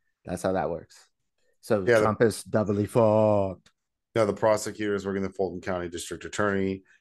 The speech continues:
Speaker 2: Uh, Fanny, Fannie Willis told eight people will not face charges related to her probe if they cooperate and testify about the efforts from Trump and his allies to overturn President Biden's victory of the state.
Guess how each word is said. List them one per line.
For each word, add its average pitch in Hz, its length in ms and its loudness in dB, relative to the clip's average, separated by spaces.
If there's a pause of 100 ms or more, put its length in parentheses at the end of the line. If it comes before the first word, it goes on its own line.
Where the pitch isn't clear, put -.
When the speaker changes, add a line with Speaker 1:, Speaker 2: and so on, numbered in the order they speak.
(280)
Speaker 2:
Uh, 90 120 0
Fanny, 87 340 -4 (640)
Fannie 101 220 0
Willis 110 380 0
told 101 220 2
eight 95 180 -2
people 92 320 -4
will 87 240 -2
not 98 260 -4
face 98 220 -4
charges 101 440 0
related 95 480 -2
to 98 120 -2
her 85 140 -2
probe 113 400 -2
if 95 100 -16
they 95 120 -4
cooperate 95 560 0
and 90 120 -6
testify 95 540 -2
about 87 220 -6
the - 160 -14
efforts 104 500 -2 (360)
from 101 180 0
Trump 101 340 0
and 95 280 0
his 90 200 -6
allies 92 520 2
to 92 100 -4
overturn 87 640 -4 (200)
President 90 480 -2
Biden's 85 340 -2
victory 85 320 -8
of 78 100 -10
the - 60 -14
state. 131 460 0